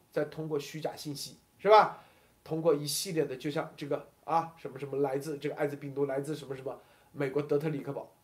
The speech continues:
然后再一步步让你的政府失去啊控制力，最后就跟那个阿富汗一样。所以我们一直在谈阿富汗这个局势，这都是中共的一种打法，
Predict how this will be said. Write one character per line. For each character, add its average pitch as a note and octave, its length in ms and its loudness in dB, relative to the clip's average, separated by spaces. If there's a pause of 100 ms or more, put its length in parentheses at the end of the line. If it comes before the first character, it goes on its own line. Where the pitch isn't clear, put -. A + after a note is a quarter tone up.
(200)
然 B2 340 -6
后 D3 140 -10 (140)
再 B2 160 -4 (120)
一 B2 80 -18
步 D#3 200 -8
步 C#3+ 180 -14 (520)
让 D3+ 300 2
你 A2 40 -12
的 A2+ 160 -10 (200)
政 E3+ 240 0
府 - 140 -16 (100)
失 - 300 -12
去 - 240 -16 (340)
啊 A2+ 120 -16
控 D#3 200 -8
制 C#3+ 100 -10
力， D3+ 140 -14 (800)
最 F#3+ 200 4
后 - 180 0 (420)
就 - 120 -14
跟 E3+ 140 -6
那 E3+ 80 -2
个 - 140 -8 (680)
阿 D3+ 120 -2
富 D#3 140 -4
汗 E3+ 120 0
一 D3 40 -6
样。 C#3 120 -8
所 - 160 -4
以 G#3 40 2
我 D#3+ 180 -2
们 D#3 140 -8
一 G#3 100 -8
直 D#3+ 140 -12
在 D3 140 -4
谈 - 320 -16
阿 B2 120 -12
富 - 160 -12
汗 D#3 180 -8 (120)
这 C#3+ 100 -10
个 A#2 80 -12
局 A2 180 -18
势， - 180 -16 (520)
这 G#3+ 100 -4 (200)
都 C#4 240 4
是 A#3 180 -8
中 G3+ 300 -2
共 A3 180 -4
的 D3+ 80 -4
一 D3+ 100 -8
种 C#3+ 240 -8
打 G3 220 0
法， F#3+ 240 -8